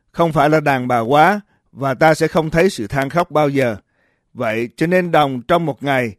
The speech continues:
những tai nạn này sẽ giáng trên nó, nào sự chết, nào sự than khóc, nào đói kém, và nó sẽ bị lửa thiêu mình đi nữa,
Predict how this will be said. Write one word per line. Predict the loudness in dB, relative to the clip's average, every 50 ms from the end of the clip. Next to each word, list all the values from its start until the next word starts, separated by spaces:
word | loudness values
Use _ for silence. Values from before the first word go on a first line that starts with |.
| _ _ _ _ _ _
những | -12 -12 -4
tai | 0 4 4 4 4
nạn | 2 -2 -2 -2 -2
này | -2 -2 -2 -4
sẽ | -4 -4 -2
giáng | 0 0 0 0 0
trên | 0 0 0 2
nó, | 4 4 4 4 2 0 _ _ _ _ _ -8
nào | -6 -4 -4 -4
sự | -6 -8 -10 -12 -8 -2
chết, | 2 2 2 2 0 -2 _ _ _ -10
nào | -6 -4 -4 -4 -4
sự | -6 -8 -12
than | -8 -6 -4 -4 -4 -2
khóc, | 0 0 0 0 0 _ _ _ _ _ -10
nào | -6 -6 -4 -4 -4
đói | -2 0 0 0
kém, | 2 4 4 4 4 4 2 -4 _ _ _ _ _ -6
và | -6 -2
nó | 0 2 2 2
sẽ | 2 2 0
bị | -2 -2 -2 -2 -2
lửa | -2 -2 0 0 0
thiêu | 2 2 2 2 2
mình | 0 -2 -2 -2 -2
đi | -2 0
nữa, | 0 0 -2 -2 -2 -4